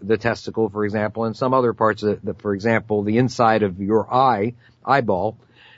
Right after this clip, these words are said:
And viruses can last longer and can, and actually have a safe haven there for a longer period of time than, uh, anywhere else in your body.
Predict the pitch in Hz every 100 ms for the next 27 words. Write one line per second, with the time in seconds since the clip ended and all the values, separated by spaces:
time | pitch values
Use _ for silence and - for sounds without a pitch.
0 | _ 104 117 117 117 110 131 156 151 135
1 | 127 - - 120 117 113 110 120 120 -
2 | 123 120 123 117 110 107 98 - 101 -
3 | 98 - 113 113 113 110 101 107 92 -
4 | 113 113 117 113 104 101 101 98 104 104
5 | 95 107 101 90 85 104 98 95 92 -
6 | - - - 85 104 101 98 101 98 -
7 | _ 95 92 - - 123 120 110 107 101
8 | 104 92 87 98 92